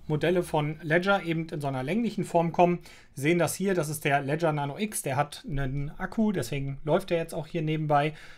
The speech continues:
Und das Display ist an, man kann das auch einfach ausstellen, ist gar kein Problem. Ähm, hat kein Touch-Display, sondern hier zwei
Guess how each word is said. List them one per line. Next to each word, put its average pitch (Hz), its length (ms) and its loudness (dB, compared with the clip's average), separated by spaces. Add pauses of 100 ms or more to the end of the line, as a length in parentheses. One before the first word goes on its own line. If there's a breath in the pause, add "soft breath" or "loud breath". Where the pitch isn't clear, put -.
(140 loud breath)
Und 120 100 -2
das 120 180 0
Display 185 320 4
ist 156 120 0
an, 170 280 0
man 139 100 -6
kann 151 160 0
das 147 140 -2
auch 123 200 -4
einfach - 220 -12
ausstellen, 170 480 0
ist 143 100 -10
gar 135 120 -4
kein 127 160 -8
Problem. 170 480 -2 (500 loud breath)
Ähm, 160 480 4
hat - 380 2
kein 233 180 4
Touch-Display, 220 640 2
sondern 175 260 0
hier 196 320 0
zwei 135 320 -2